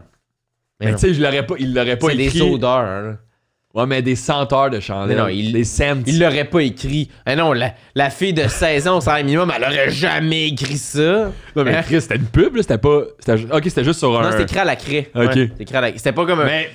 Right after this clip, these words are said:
Speaker 2: mais je suis pas mal sûr que ça se dit.
Speaker 1: Mais non, senteur, ça
Speaker 2: Non,
Speaker 1: se
Speaker 2: je
Speaker 1: dit.
Speaker 2: sais que ça, genre,
Speaker 1: Senteur.
Speaker 2: les, c'est pas des senteurs, mais
Speaker 1: Ben oui, ça se dit dans le sens qu'on dit ça, mais c'est pas une vraie,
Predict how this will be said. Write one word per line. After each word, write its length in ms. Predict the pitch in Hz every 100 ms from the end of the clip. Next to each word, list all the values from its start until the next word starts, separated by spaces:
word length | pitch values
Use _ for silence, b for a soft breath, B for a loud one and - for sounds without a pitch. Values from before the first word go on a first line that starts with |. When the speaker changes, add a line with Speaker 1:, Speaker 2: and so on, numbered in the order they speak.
| 147
Speaker 2:
mais 240 | 143 143
je 60 | 135
suis 80 | -
pas 120 | 185
mal 200 | 175 123
sûr 140 | 139
que 60 | 131
ça 200 | 107 101
se 80 | 95
dit. 180 | 107 113 _ _ _ _ _ _ _ _ _ _ _
Speaker 1:
Mais 60 | 90
non, 100 | 80 -
senteur, 560 | - 107 101 90 92 92
ça 100 | 101
Speaker 2:
Non, 100 | 190
Speaker 1:
se 60 | 202
Speaker 2:
je 80 | 151
Speaker 1:
dit. 60 |
Speaker 2:
sais 160 | - 220
que 40 |
ça, 140 | - 113 -
genre, 280 | - 113 - - _
Speaker 1:
Senteur. 460 | - 110 135 - 98
Speaker 2:
les, 60 |
c'est 80 | 90
pas 100 | 180
des 120 | 190 127
senteurs, 640 | 151 139 117 135 185 196
mais 420 | 139 117 117 95 _
Speaker 1:
Ben 100 | 120
oui, 100 | 160
ça 160 | 160 127
se 60 | 117
dit 160 | 123
dans 80 | 170
le 40 | 117
sens 180 | 147 139
qu'on 320 | 117 123 143
dit 140 | 117
ça, 340 | 113 - 156 143
mais 160 | 92
c'est 220 | 80 -
pas 340 | 98 127 131 104
une 80 | 92
vraie, 140 | 95